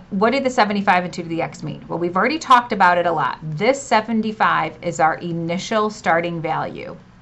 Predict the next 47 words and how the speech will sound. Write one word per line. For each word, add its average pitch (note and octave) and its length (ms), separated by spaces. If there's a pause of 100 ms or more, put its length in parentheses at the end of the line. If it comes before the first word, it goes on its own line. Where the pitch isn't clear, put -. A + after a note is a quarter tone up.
(160)
when E3 220
x E3+ 300
is E3 120
zero, C2+ 480 (380)
because G3 340
anything G#3 460
to G3 100
the F3+ 100
zero E3 280
power D#3+ 400
is D#3+ 120
one, B3+ 440
seventy-five E3 580
times E3 300
one G#3+ 240
is F3+ 120
seventy-five. D3+ 680 (440)
So G3+ 220
right B3 260
away, F3+ 500 (240)
we G#3 160
know A3+ 180
it B3 120
can't A3 240
be G#3 140
C G3 260
or F3+ 80
D F#3 320
because G3+ 320
seventy-five G3 640
says E3+ 360
it's - 260
the F3 180
number E3+ 480
of F3+ 80
cells E3+ 340
at D3+ 160
one D#3+ 340
minute, C#3+ 380
and F#3 140
it's F#3 220
not. D3+ 420
It's E3 260
always F#3 380
the F3+ 180
initial D#3+ 340
value. D3 440